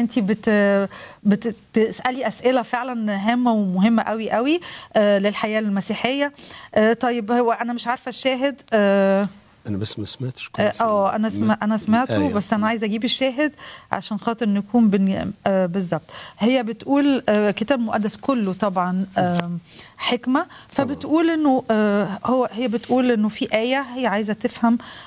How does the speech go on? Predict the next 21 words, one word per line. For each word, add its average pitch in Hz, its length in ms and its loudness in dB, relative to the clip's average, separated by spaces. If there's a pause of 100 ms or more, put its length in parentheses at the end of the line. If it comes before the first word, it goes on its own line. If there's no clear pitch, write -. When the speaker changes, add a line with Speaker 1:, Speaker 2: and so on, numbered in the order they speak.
(140)
Speaker 1:
آه، 196 100 4
معناها 202 560 0
في - 220 -4
أمثال 233 760 0
ستة 277 280 -2
وعشرين، 262 480 -2 (560)
لو 208 140 2
ينفع 240 200 0
نجيبها 226 240 -2
على 220 120 -2
الشاشة، 262 460 -4
أمثال 220 360 -2
ستة 226 280 -2
وعشرين 233 500 0 (480)
بداية 226 640 2 (120)
من 302 140 -2
العدد، 247 760 0 (120)
آه، 208 280 0 (140)
أربعة. 202 640 -2 (680)
بتقول، 269 840 2
آه، 214 320 2